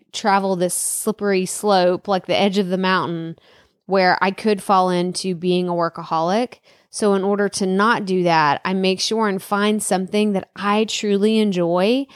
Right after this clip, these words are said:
and I indulge myself in that every once in a while, and it just really brings me back to life. It centers me again,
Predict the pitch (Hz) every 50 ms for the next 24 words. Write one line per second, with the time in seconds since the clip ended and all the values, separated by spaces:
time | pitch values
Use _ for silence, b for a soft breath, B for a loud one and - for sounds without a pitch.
0 | B B B B B B B - 190 202 190 190 190 190 196 - - 190 214 233
1 | - - 220 220 202 190 180 180 196 202 - 208 190 180 175 - - 180 165 151
2 | 156 160 - - - - 220 240 240 226 185 165 160 160 - - - 196 226 233
3 | 262 262 247 214 196 190 196 190 - 196 196 180 170 165 160 156 147 151 160 156
4 | - - 190 185 180 180 - - 190 175 190 185 - - 190 185 196 196 196 196
5 | 196 165 - 185 180 180 175 - 190 190 190 185 185 - - 208 202 185 170 165
6 | 165 170 175 165 - - - 180 - - - - 202 190 196 196 202 - - 202
7 | 196 190 190 180 165 180 170 170 165 170 170 170